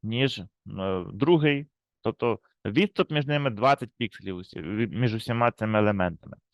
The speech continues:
По X вони вирівняні по с-, з відступом сто пікселів. Отак воно описується. Так. Далі <clears throat> додаємо перемикач. Значить, що в нас тут відбувається? Ось у нас винесений оцей, е,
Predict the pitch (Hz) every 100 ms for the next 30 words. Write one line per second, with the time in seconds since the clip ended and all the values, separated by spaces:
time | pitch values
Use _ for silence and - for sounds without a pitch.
0 | _ _ _ 127 127 - 175 190 165 139
1 | 120 131 156 147 143 135 127 - 110 127
2 | 139 135 135 - _ _ _ - 92 110
3 | 143 - - 131 117 - 131 - 104 -
4 | - - - _ _ _ _ - 104 175
5 | 180 123 131 127 - 95 - - - _
6 | _ _ _ _ _ _ _ 131 92 -
7 | _ _ _ _ _ - 139 131 113 131
8 | - - 160 160 151 131 135 139 135 175
9 | 196 170 156 151 - 107 92 - _ _
10 | _ _ _ _ _ _ _ _ 107 107
11 | 107 113 104 - - - - 160 151 131
12 | - 147 - - - 123 123 120 127 113
13 | 92 90 - 135 135 117 107 104 - 113
14 | 131 139 123 - 107 104 104 104 - 127
15 | 107 90 - 101 101 101 98 87